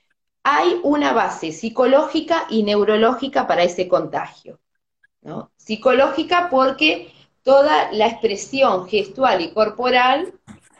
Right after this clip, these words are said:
sin darnos cuenta, lo vamos copiando. Y la base neurológica son las famosas neuronas espejo. Entonces, que son gran parte del aprendizaje, desde los bebés en adelante,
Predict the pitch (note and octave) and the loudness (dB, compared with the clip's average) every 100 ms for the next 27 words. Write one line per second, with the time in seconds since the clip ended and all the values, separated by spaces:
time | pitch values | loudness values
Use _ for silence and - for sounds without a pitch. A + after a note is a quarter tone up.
0 | _ A3+ A3 A#3+ B3+ D4+ D4 D4 D4 D4 | _ -4 0 0 2 0 -2 -2 0 -2
1 | C#4+ D#3+ - - G3+ G3 G3+ A#3+ C4+ C4+ | -2 -2 -4 0 2 2 0 0 -2 0
2 | D#4+ G3 D3+ C#3 - G#3 G#3 G#3+ B3 B3 | -2 -2 -2 -6 -6 -2 0 2 2 -2
3 | - F#3 G3+ A3+ B3+ C4 D4 D4 C#4+ C#4 | -4 -4 2 2 2 2 0 -2 -12 -4
4 | - G4+ - - - - A#3 A#3+ C4+ D#4+ | -4 -4 -8 -20 -20 -6 0 2 0 -6
5 | _ _ G3 G3 A3 G#3 A3+ C#4 C4 G#3 | _ _ -6 -2 0 0 0 -2 -2 0
6 | F#3+ G3+ G3+ G3+ A3 - D#4+ - A2 - | 0 0 -2 -4 -6 -4 -4 -4 -14 -14
7 | _ _ _ _ _ - G3 G3+ G3 F3 | _ _ _ _ _ -14 -8 -6 -6 -8
8 | F3+ G3+ G#3 G#3+ - A#3+ A#3+ A3+ G#3+ A3+ | -2 0 2 2 0 -2 -2 2 2 2
9 | A#3 - A#3 A3+ D#4+ G#3 D#3+ E3+ E3+ F3+ | 0 0 0 0 0 0 -2 -6 -8 -4
10 | B3+ C4+ - D3 C#3 D3+ D3+ D#3+ E3+ E3 | -2 -2 -6 -10 -6 -2 0 0 -2 0
11 | F3+ A#3 A#3+ E3 E3+ F3+ G#3 A#3 A#3+ B3 | 2 0 -2 -6 0 0 2 0 0 -2
12 | C4+ F#4 | -4 -6